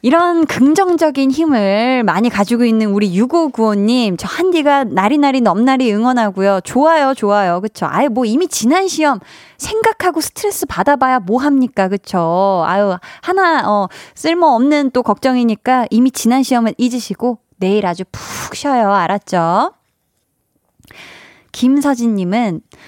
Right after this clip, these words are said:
"저녁에 씻고 한나 언니 목소리 들으면서 하루 마무리하는 게 루틴이 됐어요. 히히, 모두 고생하셨습니다." 해주셨어요. 우리 서진님도 오늘 하루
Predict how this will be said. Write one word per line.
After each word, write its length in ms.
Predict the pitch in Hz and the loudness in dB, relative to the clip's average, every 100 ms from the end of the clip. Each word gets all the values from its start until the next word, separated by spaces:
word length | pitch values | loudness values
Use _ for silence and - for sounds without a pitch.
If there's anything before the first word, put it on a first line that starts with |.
| - - - _ _ | -20 -20 -20 _ _
"저녁에 380 | - 247 285 285 | -2 0 0 -2
씻고 640 | - 320 - 269 247 262 | -4 -8 -4 0 0 0
한나 300 | 269 311 302 | 0 0 2
언니 180 | 285 262 | 2 0
목소리 380 | 202 - 214 208 | 0 -2 0 0
들으면서 520 | 208 202 202 190 190 | -2 -2 0 0 -2
하루 260 | 220 294 269 | -2 -2 0
마무리하는 720 | 165 185 233 233 214 185 170 | 0 2 2 2 0 -2 -2
게 280 | 185 247 240 | -2 0 -2
루틴이 460 | 190 - 311 302 | -4 -2 0 0
됐어요. 540 | 233 196 - 165 156 - - | 0 -2 -4 -2 -2 -6 -8
히히, 440 | - 196 190 262 - - | -8 -6 -4 -6 -8 -4
모두 520 | 180 170 208 302 330 | -4 -2 -2 0 -2
고생하셨습니다." 1300 | 226 185 170 170 180 - 180 175 165 180 196 202 208 | -4 -4 -6 -6 -8 -6 -4 -4 -4 -2 -2 -2 -2
해주셨어요. 840 | 240 226 196 - 175 - 156 147 - - - - - - | -2 -2 -4 -8 -10 -8 -8 -8 -10 -18 -20 -20 -20 -10
우리 140 | 175 180 | -6 -4
서진님도 840 | 277 277 285 254 214 185 180 190 | -4 -2 0 0 -2 -2 -2 -2
오늘 180 | 185 190 | -2 -2
하루 680 | 202 202 175 175 208 214 | -2 -2 -2 0 0 0